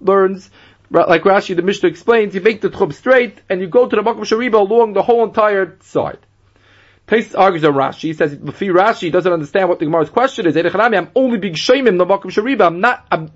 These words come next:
ignoring the Gamri, the fact that I'm going to the Makom Shemiat. Eidech Hanami, the fact that I can walk to Makom She-, the fact that I'm allowed to also walk to Makom Shemiat doesn't mean that I'm totally ignoring the Makom Shemiat, because I'm, I'm allowing myself to go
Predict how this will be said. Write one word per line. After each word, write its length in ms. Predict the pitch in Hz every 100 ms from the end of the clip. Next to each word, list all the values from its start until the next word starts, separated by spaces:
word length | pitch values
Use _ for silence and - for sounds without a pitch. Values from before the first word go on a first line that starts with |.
| _ -
ignoring 720 | 151 156 226 269 233 208 180 - - -
the 100 | 175
Gamri, 480 | - 208 262 226 180
the 80 | 175
fact 680 | - 240 185 185 _ - _ _ _ -
that 120 | 180
I'm 100 | 170
going 180 | 214 190
to 100 | 196
the 60 |
Makom 120 | 190
Shemiat. 500 | 185 208 262 208 - _ _
Eidech 160 | 240 240
Hanami, 340 | 220 254 240
the 120 | 185 196
fact 240 | 185 -
that 80 | 226
I 40 |
can 160 | 190 180
walk 200 | 247 -
to 80 | 196
Makom 240 | 220 190
She-, 300 | 185 185 - _ _ _ -
the 120 | 165
fact 240 | 156 226 -
that 80 |
I'm 100 | 202
allowed 200 | 180 208
to 60 | 220
also 320 | - 254 240
walk 200 | 214 196
to 80 | 185
Makom 220 | 185 180
Shemiat 580 | 151 175 247 190 190 - _ _ _
doesn't 240 | 202 196 208
mean 140 | 214
that 180 | 190 185
I'm 180 | 175 170
totally 300 | 233 262 226
ignoring 400 | 165 233 247 196
the 80 |
Makom 220 | 202 214 202
Shemiat, 480 | 214 226 269 190
because 120 | 160 156
I'm, 240 | 160 170 165
I'm 320 | 156 156 165
allowing 340 | 170 214 240
myself 340 | 202 - 156 190
to 80 |
go 180 | 180 190